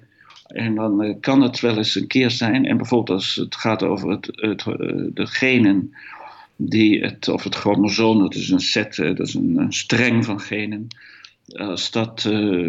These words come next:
bij de man ge-, dat, dat chromosoom dat voor het geslacht bepaalt, dus de eigenschap man zijn of vrouw zijn, dat is het befaamde X of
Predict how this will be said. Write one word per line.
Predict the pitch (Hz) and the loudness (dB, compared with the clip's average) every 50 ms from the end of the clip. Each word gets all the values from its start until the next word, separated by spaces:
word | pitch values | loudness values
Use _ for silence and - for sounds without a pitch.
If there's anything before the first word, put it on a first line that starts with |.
| - | -2
bij | - 80 95 107 | -2 0 0 0
de | - 98 | 2 2
man | 95 101 117 135 147 151 139 - | 4 4 6 6 6 6 4 4
ge-, | - - - - - - | 0 -2 -2 -2 -2 -2
dat, | - - - - - - 131 - - - - | -2 -2 -2 -2 -2 -6 -6 -6 -6 -6 -6
dat | - - - 139 139 135 | -8 -4 -2 -2 -2 0
chromosoom | - 143 135 123 117 110 117 113 107 104 | 2 2 4 4 4 2 2 0 0 0
dat | 107 107 - | -2 -4 -6
voor | - - 101 98 | -4 -4 -4 -4
het | 95 - | -4 -6
geslacht | - 98 - - - 175 180 - - | -8 -8 -4 -2 0 0 -2 -2 -4
bepaalt, | - - - - 90 101 131 | -4 -4 -2 0 0 0 0
dus | - 123 120 - | -2 -4 -6 -6
de | - - | -8 -6
eigenschap | - 107 113 117 123 113 - - - 110 104 - - _ - - - _ _ | -4 -2 -2 -2 -2 -4 -8 -6 -6 -6 -6 -6 -10 _ -20 -20 -20 _ _
man | - 107 117 120 123 123 120 | -2 0 4 6 6 6 4
zijn | 120 104 101 - | 4 0 -2 -2
of | - - | -4 -6
vrouw | - - 131 143 139 127 | -6 -4 -2 -2 -2 -2
zijn, | - 90 87 - - - - - - - _ _ | -2 -4 -2 -2 -2 -2 -4 -6 -14 -20 _ _
dat | - - - - - - - | -10 -8 -6 -4 -4 -4 -4
is | 98 | -6
het | - - - _ | -8 -10 -6 _
befaamde | - - - - 92 90 87 82 - - - 107 110 - | -6 -4 -2 -2 0 2 2 2 0 0 0 0 0 0
X | - - - - | -2 -6 -6 -6
of | - - | -8 -10